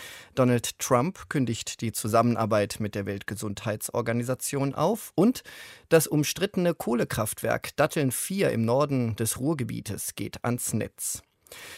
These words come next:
Leiser Abschied, später Start, Berlin-Tegel wird geschlossen und der B E R wird eröffnet. Darum geht's im Hintergrund ab zwanzig vor sieben.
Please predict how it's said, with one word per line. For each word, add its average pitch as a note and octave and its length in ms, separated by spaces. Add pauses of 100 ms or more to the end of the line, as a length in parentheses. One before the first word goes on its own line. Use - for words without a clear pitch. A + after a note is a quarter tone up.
(200)
Leiser B2+ 460
Abschied, - 540
später A#2 520
Start, - 580
Berlin-Tegel A#2+ 760
wird A#2+ 180
geschlossen F3 520
und - 240
der C3+ 120
B D3+ 120
E C3+ 220
R D#3+ 400
wird A#2+ 340
eröffnet. A#2 640
Darum B2+ 280
geht's B2+ 200
im F3+ 120
Hintergrund - 720
ab - 200
zwanzig - 500
vor C3+ 140
sieben. B2+ 400